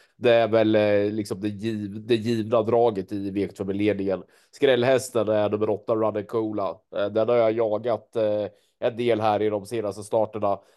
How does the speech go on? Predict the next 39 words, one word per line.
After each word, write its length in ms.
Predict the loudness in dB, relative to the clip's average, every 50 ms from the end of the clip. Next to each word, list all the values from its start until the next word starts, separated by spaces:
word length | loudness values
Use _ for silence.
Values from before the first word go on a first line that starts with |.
| _ _ _
Gjort 400 | -12 -6 -4 -4 -4 -4 -6 _
det 140 | 0 0 0
bra 320 | 2 2 2 4 4 2 2
varje 380 | 2 2 0 0 -2 -4 -6
gång. 340 | -6 -6 -6 -6 -6 -10 -12
Kommer 360 | -8 -4 -4 -2 -2 -2 -2
att 140 | -2 -4 -4
sitta 360 | -6 -12 -12 -10 _ -6 -4
där, 580 | -2 0 0 0 0 0 -2 -4 -4 -4 -6 -6
eh, 60 | -6
när 220 | -2 -2 -2 -2
som 180 | -2 -6 -8 -8
helst. 380 | -6 -6 -6 -8 -10 -14 -10 -10
Det 80 | -6
kan 220 | -4 -4 -4 -2 -2
mycket 360 | -4 -4 -6 _ -6 -4 -2
väl 240 | 0 0 0 -2 -2
vara, 560 | 0 0 0 0 0 -2 -2 -2 -2 -4 -4 -8 -10
vara 400 | -6 -4 -2 -2 0 -2 -4 -4
på, 420 | -6 -8 -8 -6 -4 -4 -2 -2
eh, 640 | -2 0 0 0 -2 -2 -2 -2 -4 -4 -6 -8 -8
på 160 | -6 -4 -2
lördag. 460 | 0 0 0 0 0 -2 -4 -6 -6 _ _ _ _ _ _ -2
Jag 60 | 0
hade 220 | 0 0 4 4 4
underkant 640 | 4 4 2 0 -4 -4 -2 -2 -2 -2 -4 -6 _
tolv 360 | -4 -2 0 0 0 -2 -6
sista 360 | -8 -10 -12 -12 -8 -6 -4
åttahundra 680 | -4 -4 -4 -4 -4 -2 0 -2 -2 -2 -2 -2 -2 -2
ifrån 300 | -2 -4 -6 -6 -6 -4
djup 300 | -4 -4 -4 -4 -6 -4
köposition, 720 | -4 -4 -4 -4 -8 -16 -16 -12 -8 -8 -6 -6 -6 -6 -4
eh, 280 | -2 -2 -2 -2 -2
näst 300 | -2 -2 -4 -4 -6 -10
senast 360 | -8 -6 -6 -6 -6 -8 -8 -8
där 120 | -8 -8
på, 360 | -8 -8 -8 -6 -6 -6 -6
på 160 | -4 -4 -4
Robbe. 400 | -2 -4 -6 -6 -4 -4 -4 -4